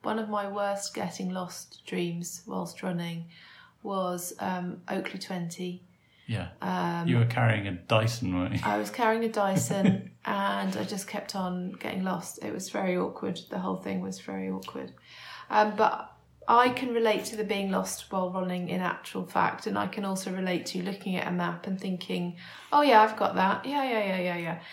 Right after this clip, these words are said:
Speaker 1: and then heading off, uh, without the map and it all being very different. And that was, so my experience was on the Isle of Wight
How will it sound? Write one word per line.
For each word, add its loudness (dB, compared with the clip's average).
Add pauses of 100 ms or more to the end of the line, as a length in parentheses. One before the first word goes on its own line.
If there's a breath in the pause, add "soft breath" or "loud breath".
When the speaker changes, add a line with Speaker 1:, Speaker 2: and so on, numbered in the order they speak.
(240 loud breath)
Speaker 1:
and 0
then 4
heading 0
off, 0 (440)
uh, -2
without 0
the -8
map -4 (600 loud breath)
and -2
it -8
all -2
being 0
very -6
different. -6
And 0
that 2
was, -4
so -2
my 6
experience -2
was -6
on -2
the -4
Isle -2
of -6
Wight -4